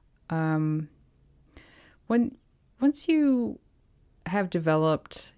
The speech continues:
your positive outlook competency, I mean, you'll just be much more, much more able to deal with, on a low level, just the annoyances and headaches that come up from work all the time. Um,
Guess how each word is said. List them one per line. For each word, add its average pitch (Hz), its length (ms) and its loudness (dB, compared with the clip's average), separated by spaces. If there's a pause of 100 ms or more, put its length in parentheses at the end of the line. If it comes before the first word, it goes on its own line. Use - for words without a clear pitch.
your 156 680 0
positive 160 380 -4
outlook - 320 -2
competency, 156 880 -4
I - 40 -2
mean, 180 180 0
you'll 202 100 -2
just - 380 -4 (180)
be 160 340 -2
much - 440 -4
more, 156 520 0 (760)
much 196 260 -2
more 160 460 0
able 160 400 0
to - 180 -8
deal 165 420 0
with, 151 460 -4 (1200)
on 277 120 2
a 269 80 4
low 226 240 4
level, 156 400 2
just - 240 -6
the 185 100 -2
annoyances 160 640 2
and 160 120 0
headaches 160 420 -4
that - 140 -6
come 160 200 -2
up - 220 -6
from 160 280 -2
work 175 220 -4
all 156 140 0
the 156 80 -4
time. 165 520 -4 (340)
Um, 165 420 0